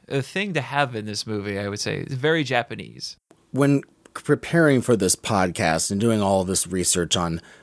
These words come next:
Speaker 2: nuclear plants and the nuclear power in Japan, one inescapable thing that I have seen at all of these nuclear power plants in Japan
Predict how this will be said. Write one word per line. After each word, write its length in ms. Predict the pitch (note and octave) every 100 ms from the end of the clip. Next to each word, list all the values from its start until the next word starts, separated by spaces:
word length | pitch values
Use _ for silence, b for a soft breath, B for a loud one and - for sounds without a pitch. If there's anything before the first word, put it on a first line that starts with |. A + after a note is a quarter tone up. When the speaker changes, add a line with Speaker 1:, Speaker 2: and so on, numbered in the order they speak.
| _
Speaker 2:
nuclear 640 | A2+ A2+ A2 G#2 F2 F2 - -
plants 420 | B2+ F2+ E2+ -
and 100 | F2+
the 60 | F2
nuclear 440 | F#2+ G2+ G2+ E2+
power 380 | - F#2+ F2 F2
in 160 | D2+ F2
Japan, 540 | E2+ - G#2 F2+ F2 b b b b
one 200 | C3 E3+
inescapable 640 | D3 B2+ - B2 A#2 G2 F#2+
thing 300 | - F#2+ F#2+
that 140 | E2+
I 80 | F2
have 140 | E2+ -
seen 320 | - D3+ G#2+
at 100 | G2
all 260 | G2 A2
of 100 | A2
these 200 | G#2 G2
nuclear 340 | G#2 G2+ G2+ F2+
power 260 | G#2 F#2+ F2
plants 340 | G2 F2 E2+
in 80 | F2+
Japan 420 | - A2 F#2